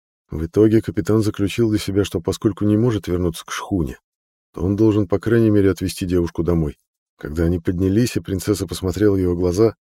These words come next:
готовые на любые новые решения, Ассандр объявил ей, что они идут в Рош.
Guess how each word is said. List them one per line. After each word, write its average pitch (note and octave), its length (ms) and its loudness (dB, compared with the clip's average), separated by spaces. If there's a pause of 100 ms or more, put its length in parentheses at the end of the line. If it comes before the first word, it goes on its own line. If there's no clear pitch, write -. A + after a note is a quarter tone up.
(160)
готовые F2 460 -2
на F#2 80 0
любые F#2+ 300 0
новые F2+ 280 0
решения, E2+ 420 -4 (580)
Ассандр A#2 560 0
объявил A2 460 2
ей, D#2+ 160 0
что - 220 -4
они G2+ 240 2
идут F2 260 -2
в D2+ 100 -6
Рош. D#2 400 -4